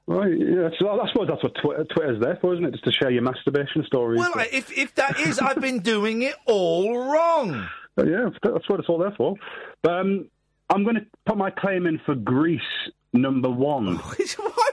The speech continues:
Speaker 2: was everyone obsessed with the bloody
Speaker 1: Um,
Speaker 2: Grease movies? Okay, yes.
Speaker 1: Well, because, you know, Caddick and, uh, Gatford wanted to, and they were gonna have a battle, and I was thinking, do I have a battle over the second one? Um, but I thought, no.
Speaker 2: No, okay.
Speaker 1: The, the first one, the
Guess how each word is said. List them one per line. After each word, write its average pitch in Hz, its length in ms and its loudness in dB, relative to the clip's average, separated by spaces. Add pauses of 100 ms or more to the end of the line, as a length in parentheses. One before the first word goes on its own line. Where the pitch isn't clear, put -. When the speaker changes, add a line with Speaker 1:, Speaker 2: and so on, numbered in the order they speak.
Speaker 2:
was 480 220 0
everyone 415 420 -2
obsessed 381 460 -2
with 339 120 -6
the 269 60 2
bloody 277 360 2
Speaker 1:
Um, 269 80 0
Speaker 2:
Grease 370 340 -6
movies? 165 500 -2
Okay, 185 400 0
yes. 170 220 0
Speaker 1:
Well, 226 260 -2 (240)
because, 208 240 2
you 226 140 2
know, 202 100 2
Caddick 175 400 -2
and, 160 240 2
uh, 156 80 2
Gatford 139 380 -2
wanted 123 340 0
to, 117 160 4
and 131 80 4
they 123 40 4
were 113 60 2
gonna 117 140 2
have 127 100 0
a - 40 -8
battle, 123 340 -2
and 131 100 2
I 135 40 -2
was 143 180 -2
thinking, 175 240 0
do 151 160 0
I 147 80 -2
have 160 80 -2
a 160 80 0
battle 160 340 -2
over 165 180 0
the 156 140 -2
second 170 300 -2
one? 185 320 0 (140)
Um, 135 500 0 (160)
but 143 120 4
I 120 80 -2
thought, 117 180 -2
no. 92 320 -2
Speaker 2:
No, 160 200 -6
okay. 127 260 -2
Speaker 1:
The, 120 40 0
the 131 120 0
first 165 280 -2
one, 156 140 0 (160)
the 151 80 0